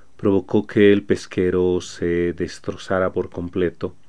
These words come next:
y esas ciento ochenta personas quedaron a merced de el mar. Las imágenes del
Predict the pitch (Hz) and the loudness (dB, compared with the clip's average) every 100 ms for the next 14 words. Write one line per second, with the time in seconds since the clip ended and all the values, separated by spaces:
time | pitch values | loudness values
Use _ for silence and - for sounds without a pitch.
0 | - - - - - - - - - - | -20 -20 -20 -20 -20 -20 -20 -20 -20 -20
1 | - 110 98 101 - - 104 101 - 98 | -2 4 4 2 -2 2 2 2 0 0
2 | 101 98 - 98 90 90 - 87 82 85 | 0 0 -2 -4 -2 -4 -4 -4 -2 -4
3 | 85 82 82 - 87 87 80 87 87 87 | -6 -6 -8 -8 -4 -4 -4 -2 0 0
4 | 85 87 - - - - - 87 80 69 | 0 0 -2 -10 -20 -12 -6 -6 -6 -10
5 | - - - - - - - - - - | -16 -20 -20 -20 -20 -20 -20 -20 -20 -20
6 | - - - - - - - - 95 107 | -20 -20 -20 -20 -20 -20 -20 -8 -4 2
7 | 110 113 117 117 - - - - - - | 2 4 0 -2 -8 -20 -20 -20 -20 -20
8 | - - - - 101 92 80 80 | -20 -20 -20 -12 -4 -4 -4 -10